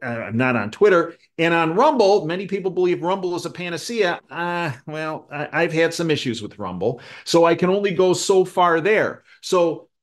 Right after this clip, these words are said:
on the shows I do, whether it's the W T F show, so-called What the Fudge, F U D G E, like the candy, based on my Uncle Jim, uh,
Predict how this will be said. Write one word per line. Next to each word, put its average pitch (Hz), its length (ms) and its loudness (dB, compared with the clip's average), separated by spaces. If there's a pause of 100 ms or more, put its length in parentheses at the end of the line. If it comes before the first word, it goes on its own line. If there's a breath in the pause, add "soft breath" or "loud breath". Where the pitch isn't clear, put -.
(300)
on 160 220 -8
the 156 80 2
shows 240 460 -2
I 214 160 -2
do, 165 400 -4
whether 151 320 -2
it's 151 140 -12
the 139 120 -6
W 175 340 -6
T 170 280 -6
F 165 120 -2
show, 156 400 -4
so-called 123 400 -4
What 131 200 -2
the 117 100 -4 (100)
Fudge, 117 380 -4
F 123 220 -10
U 110 80 -12
D 113 180 -8
G 113 260 -10
E, 117 200 0
like 104 240 -4
the - 80 -16
candy, 117 520 -6
based 113 300 -8
on 98 260 -8 (200)
my 107 160 -6
Uncle 110 220 -8
Jim, 107 340 -4 (360 loud breath)
uh, 143 280 0